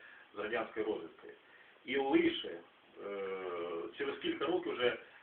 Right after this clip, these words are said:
в дві тисячі п'ятому році Служба зовнішньої розвідки України оприлюднена при-, прізвище Глущенка як агента,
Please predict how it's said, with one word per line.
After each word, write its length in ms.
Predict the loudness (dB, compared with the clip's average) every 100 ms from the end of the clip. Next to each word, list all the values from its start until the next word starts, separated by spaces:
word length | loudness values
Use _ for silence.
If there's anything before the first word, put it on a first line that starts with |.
| -12 -2 2 2
в 280 | 0 -10 -12
дві 100 | 0
тисячі 280 | 2 2
п'ятому 420 | 0 2 2 0 0
році 220 | 0 -2 -8
Служба 320 | -6 -2 -2
зовнішньої 460 | 0 -2 -2 -4 -4
розвідки 400 | -4 -4 -6 -8
України 380 | -6 -8 -6 -8
оприлюднена 540 | -8 -6 -4 -4 -6
при-, 240 | -6 -10
прізвище 600 | -10 -10 -6 -6 -6 -10 -10
Глущенка 420 | -8 -8 -10 -10
як 160 | -10 -6
агента, 480 | -6 -6 -6 -8